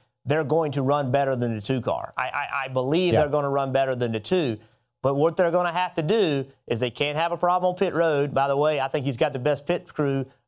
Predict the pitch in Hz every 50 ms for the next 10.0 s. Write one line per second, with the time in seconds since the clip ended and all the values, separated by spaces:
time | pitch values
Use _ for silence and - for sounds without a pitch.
0 | _ - 139 143 - 156 143 143 139 131 139 160 190 214 - 143 143 143 147 156
1 | 147 143 143 139 135 131 139 175 220 226 - 143 127 123 127 123 - _ _ _
2 | _ _ - 135 139 135 135 139 139 127 156 185 185 147 180 170 165 156 160 160
3 | - - - 160 165 - - 147 - 156 135 98 - 135 170 233 311 - 269 247
4 | 190 - 269 - - 196 185 151 117 - - _ _ _ _ _ - 139 - 170
5 | 175 214 240 - - 220 214 202 202 196 196 165 185 175 151 156 143 135 139 -
6 | - 156 156 170 185 190 190 180 175 190 202 185 165 123 - 143 135 131 131 131
7 | 131 123 123 127 127 131 135 131 123 - - 127 160 202 214 - 190 185 180 -
8 | - 180 180 - 160 143 139 196 226 190 139 - - - _ _ - 147 156 156
9 | - 180 165 139 131 185 208 220 202 196 165 147 151 156 156 147 143 139 -